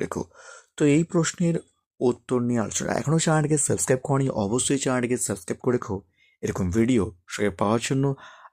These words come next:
আর তোমাদের একটা প্লেলিস্ট করে দেওয়া আছে, সেখানে তোমাদের কিন্তু আগে যে ইউনিটগুলো আছে তার অনেক প্রশ্নের উত্তর আমরা দিয়ে দিয়েছি, যারা দেখোনি তাহলে কিন্তু অবশ্যই দেখে নিও। আর এখনও চ্যানেলটিকে সাবস্ক্রাইব করনি, অবশ্যই চ্যানেলটিকে সাবস্ক্রাইব করে রেখো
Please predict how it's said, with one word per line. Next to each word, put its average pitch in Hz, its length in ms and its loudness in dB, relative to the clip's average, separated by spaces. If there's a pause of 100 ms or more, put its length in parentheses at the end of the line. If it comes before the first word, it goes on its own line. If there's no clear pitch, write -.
(100)
আর 110 60 2 (120)
তোমাদের 131 260 2
একটা 143 140 -2
প্লেলিস্ট 131 340 2
করে 120 140 0
দেওয়া 113 180 4
আছে, 175 180 0 (460)
সেখানে - 360 0
তোমাদের 160 280 0
কিন্তু 156 200 0 (260)
আগে 123 240 2
যে 147 120 0
ইউনিটগুলো 110 340 0 (100)
আছে - 160 -2 (100)
তার - 120 -4 (160)
অনেক 151 220 0
প্রশ্নের 147 340 -2
উত্তর 95 200 -6
আমরা 107 180 0
দিয়ে 98 140 -4
দিয়েছি, 120 240 4 (460)
যারা 107 140 2 (100)
দেখোনি 120 340 -2
তাহলে 92 280 -2
কিন্তু 98 160 -6 (120)
অবশ্যই 101 360 0 (200)
দেখে 110 220 -2
নিও। 95 140 -4 (280)
আর 123 60 -2 (120)
এখনও 196 220 4
চ্যানেলটিকে 196 420 2
সাবস্ক্রাইব 117 400 -2
করনি, 139 200 -2 (200)
অবশ্যই 135 360 0
চ্যানেলটিকে 131 340 0 (100)
সাবস্ক্রাইব - 360 -6
করে 127 120 4
রেখো 110 180 -4